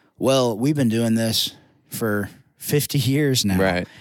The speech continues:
Speaker 1: Abortion's been legal. Why would God see that, uh, as illegal?"
Speaker 2: Right.
Speaker 1: You know, or whatever it is.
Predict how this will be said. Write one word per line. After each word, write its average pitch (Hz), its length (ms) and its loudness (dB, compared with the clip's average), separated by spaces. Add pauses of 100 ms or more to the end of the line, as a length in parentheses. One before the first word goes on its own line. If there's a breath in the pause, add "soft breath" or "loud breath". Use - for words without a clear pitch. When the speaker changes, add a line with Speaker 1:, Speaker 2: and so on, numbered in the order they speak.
(120)
Speaker 1:
Abortion's 131 640 2
been 117 220 2
legal. 110 380 0
Why 101 200 0
would 120 140 0
God 113 220 -2
see - 160 0
that, 104 180 -2
uh, 104 440 -6
as 104 180 -2
illegal?" 98 400 -4
Speaker 2:
Right. 92 260 0
Speaker 1:
You 131 120 2
know, 120 180 2
or 127 220 0
whatever 135 340 0
it 92 80 -6
is. 85 300 -6